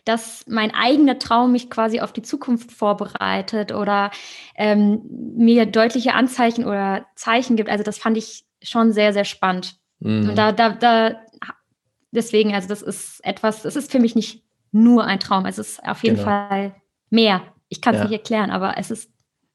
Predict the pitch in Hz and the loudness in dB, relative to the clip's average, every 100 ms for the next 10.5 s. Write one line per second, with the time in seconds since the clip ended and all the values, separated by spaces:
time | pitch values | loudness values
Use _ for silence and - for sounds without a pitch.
0 | _ - 214 220 190 185 - 262 254 - | _ -2 0 2 0 2 4 4 2 -6
1 | - _ _ - 120 147 160 151 156 147 | -20 _ _ -2 0 0 2 2 0 -2
2 | 143 - 135 123 117 123 - 101 98 - | -6 -4 -4 -2 -2 -2 -4 -8 -8 -18
3 | _ - 113 123 135 120 110 - 127 123 | _ -10 -10 -8 -8 -6 -6 -6 -6 -4
4 | 104 - 110 117 113 - _ - 117 113 | 2 2 2 0 -6 -10 _ -4 0 2
5 | 135 135 - 131 131 120 113 120 123 117 | 2 0 -2 0 0 0 2 0 0 2
6 | 151 151 - 117 110 113 143 - - _ | 0 0 -2 0 0 0 0 -2 -12 _
7 | _ _ 110 107 - 151 151 135 127 - | _ _ -8 -6 0 2 2 0 -2 -6
8 | - 117 104 113 147 - 156 127 123 - | -10 -8 2 4 4 2 0 0 -2 -2
9 | - 117 - - 139 139 107 107 107 120 | -4 -4 -2 2 2 2 2 0 0 -4
10 | 131 - - - | -6 -6 -8 -8